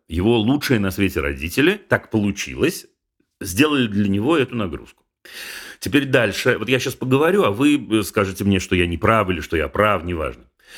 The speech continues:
Создав для него эту нагрузку, эти замечательные, лучшие на свете родители, я не шучу, но они создали, э, для него такую систему координат, в которой эта нагрузка и есть его успешность.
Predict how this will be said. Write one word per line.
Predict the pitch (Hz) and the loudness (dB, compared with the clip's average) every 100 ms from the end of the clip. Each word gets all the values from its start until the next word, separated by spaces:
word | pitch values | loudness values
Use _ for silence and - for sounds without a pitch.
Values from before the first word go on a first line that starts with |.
| - - - | -18 -18 -12
Создав | - 143 131 202 | 0 0 2 2
для | 175 147 | 4 2
него | 131 135 | 4 4
эту | 165 151 | 2 0
нагрузку, | 139 95 71 - 131 165 - _ _ - | 0 -2 -4 -2 0 0 -4 _ _ 0
эти | 135 135 | 2 4
замечательные, | 120 120 - 143 160 139 127 | 4 4 4 2 2 2 2
лучшие | 117 127 135 | 2 0 0
на | 123 | 0
свете | 120 117 120 | 0 0 2
родители, | 110 110 95 85 | 2 0 0 0
я | 82 | 0
не | 82 | -2
шучу, | 90 - - - _ - - - | -6 -8 -8 -10 _ -20 -20 -2
но | 101 | 2
они | 180 226 | 2 2
создали, | 190 196 180 175 156 - | 2 2 2 2 0 -2
э, | 127 123 | 0 0
для | 110 123 | 0 0
него | 135 147 | 0 -2
такую | 143 143 131 | 0 2 0
систему | 117 - 139 120 | -2 -2 0 0
координат, | - 110 107 151 214 233 _ _ _ _ - | -2 -4 -2 0 0 -2 _ _ _ _ -20
в | - | -14
которой | - 127 147 156 123 95 - | 0 0 2 2 2 0 0
эта | 131 117 | 0 0
нагрузка | 113 123 196 196 104 | 0 0 0 -2 0
и | |
есть | 98 143 - | 2 0 0
его | 110 104 | -2 0
успешность. | 113 - 90 82 76 - - | 0 0 -2 -2 -6 -14 -16